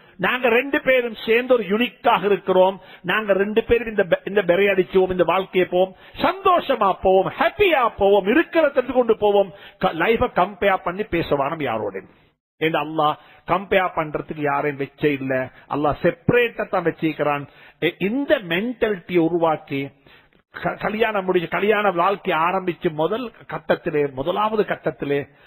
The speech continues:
லைஃபுக்கு ஒரு vision ஆக்கி இருங்கோ. லைஃப் என்ன இருங்கோ? Vision. Vision ஸ்டேட்மெண்ட் என்ன?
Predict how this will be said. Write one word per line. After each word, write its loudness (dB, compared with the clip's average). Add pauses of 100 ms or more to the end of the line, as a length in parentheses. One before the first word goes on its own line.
(160)
லைஃபுக்கு -2
ஒரு 2
vision -2
ஆக்கி -4
இருங்கோ. -8 (1900)
லைஃப் -2
என்ன -2
இருங்கோ? -4 (760)
Vision. -4
Vision -6
ஸ்டேட்மெண்ட் -6
என்ன? -18